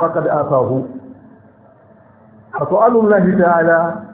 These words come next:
العافية دعوة جامعة متضمنة لجلب كل خير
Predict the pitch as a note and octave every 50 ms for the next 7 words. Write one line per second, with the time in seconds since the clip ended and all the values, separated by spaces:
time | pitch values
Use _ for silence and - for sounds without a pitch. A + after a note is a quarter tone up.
0 | - - - - D3 D3 D#3 E3 F#3 F3 F3+ F#3+ F#3 F#3+ G#3 G3 F#3 - - -
1 | - - - - - - - - - - - - - - - - - A2+ C#3+ C3+
2 | C#3+ D#3 F3 E3 E3+ F3 E3 D3+ B2+ A#2 D#3+ E3+ D#3 D#3+ F3+ F#3+ F#3 F3+ F3+ F3+
3 | G3 F#3 D#3+ C#3+ C3 C#3 E3+ - - E3 D#3 D#3 D#3+ D#3+ D#3 D#3+ E3 F#3 F#3 F3
4 | E3 F3 - E3 D#3+ D3+ C3 B2 B2 C3 C#3+ - E3+ E3+ E3 D3+ D#3 D3 D3 D#3+
5 | D3+ D3 C#3+ C3+ - D3 B2+ A#2 A#2 - -